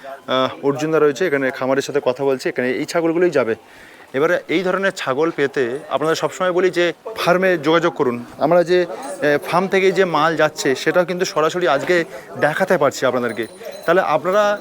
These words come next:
এই যে বলে যে হাট থেকে নিয়ে আসছে এত কম দামে, কম দামের ছাগল, দেখুন, রাজস্থান মানেই যে কম দামের ছাগল, রাজস্থান, আহ, রাজস্থান মানেই যে বেশি দামের ছাগল, এটা কোনো ব্যাপার নয়। জাতটা কী বা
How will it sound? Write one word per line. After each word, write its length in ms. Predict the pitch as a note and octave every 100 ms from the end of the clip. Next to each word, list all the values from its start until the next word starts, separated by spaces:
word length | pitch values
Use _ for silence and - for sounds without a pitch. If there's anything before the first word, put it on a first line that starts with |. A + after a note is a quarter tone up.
| -
এই 140 | E3
যে 140 | F3 F#3+
বলে 220 | F3 F#3
যে 80 | F#3
হাট 220 | D3+ D3+
থেকে 180 | F3 F3
নিয়ে 140 | E3+
আসছে 200 | E3 -
এত 100 | E3
কম 260 | E3 D3+ D#3+
দামে, 160 | D#3+ D#3
কম 220 | D3+ D3+
দামের 160 | D3
ছাগল, 320 | C3+ C#3 A#2+ A#2+ - - - -
দেখুন, 240 | A3 F#3+ - -
রাজস্থান 340 | D#3 F3 - G#3
মানেই 180 | F#3+
যে 80 | G3+
কম 260 | G#3 E3 E3+
দামের 160 | F#3
ছাগল, 420 | F#3 F3 E3+ F3+ D#3+
রাজস্থান, 440 | D3 F3+ F3 D3
আহ, 340 | A2 C#3+ C3+
রাজস্থান 300 | B2 D3 F#3
মানেই 200 | E3 D#3
যে 100 | D#3+
বেশি 240 | D3+ C#3 E3
দামের 200 | E3+ E3
ছাগল, 300 | - D3 D3 - - - - - -
এটা 240 | F3 B3
কোনো 180 | A#3 A3
ব্যাপার 220 | F3 D#3
নয়। 120 | B2+ A#2 A2
জাতটা 760 | E3 G3 G#3 - A3+ A3 A3 -
কী 280 | F#3 E3+ B2+
বা 380 | C#3 D#3+ D#3+ -